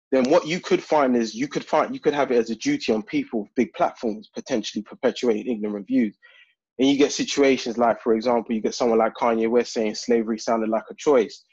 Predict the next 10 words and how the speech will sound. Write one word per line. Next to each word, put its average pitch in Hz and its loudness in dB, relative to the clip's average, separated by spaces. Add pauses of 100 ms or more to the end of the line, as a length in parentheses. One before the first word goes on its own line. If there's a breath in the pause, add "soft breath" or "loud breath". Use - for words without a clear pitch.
(240)
or 120 2
Lil 123 4
Wayne 123 2
saying 117 -2
he 107 -4
do-, 117 -2
he 120 -6
doesn't 113 -2
see 117 -6
racism, 117 -2